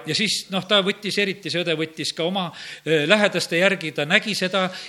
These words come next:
et nad tulid, nad tegid oma mingisugused sammud ära, aga päästetud ei saanud, mingit vaimu selles asjas ei olnud.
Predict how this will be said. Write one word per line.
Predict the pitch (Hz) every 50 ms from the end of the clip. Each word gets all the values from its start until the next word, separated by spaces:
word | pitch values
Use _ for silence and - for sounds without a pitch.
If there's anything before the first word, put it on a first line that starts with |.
| -
et | 156 160 - -
nad | 147 - -
tulid, | - 214 220 233 208 156 147
nad | 151 - -
tegid | 190 175 185 175 175
oma | 160 156 151 160
mingisugused | 202 240 269 190 185 156 156 135 120 131 120 143 - -
sammud | 180 190 175 151 143 147
ära, | 214 226 190 123 95 - - - - - - - - - 156
aga | 143 139 -
päästetud | 226 220 - 190 - - - 135
ei | 151 147
saanud, | - 208 202 180 156 139 143
mingit | 160 139 143 131 147
vaimu | 202 233 202 165 131
selles | 120 139 123 123 127 156 180
asjas | - - 135 113
ei | 127 156
olnud. | 156 135 120 101